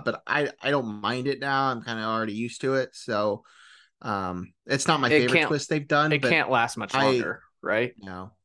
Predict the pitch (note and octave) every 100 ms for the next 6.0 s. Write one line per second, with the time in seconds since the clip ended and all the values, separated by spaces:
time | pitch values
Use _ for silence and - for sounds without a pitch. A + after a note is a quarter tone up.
0 | _ - F2+ E2+ G#2+ _ A#2+ A2 F2 E2+
1 | - _ _ _ _ _ _ A#2+ A2 G#2
2 | G2+ G2+ F#2 _ _ _ _ _ _ _
3 | _ _ _ _ _ _ - C3 B2 A2
4 | A2 A#2+ G#2+ G2+ F#2+ F2 E2+ _ _ _
5 | _ E3+ G3+ G#2 A#2 - B2 B2+ B2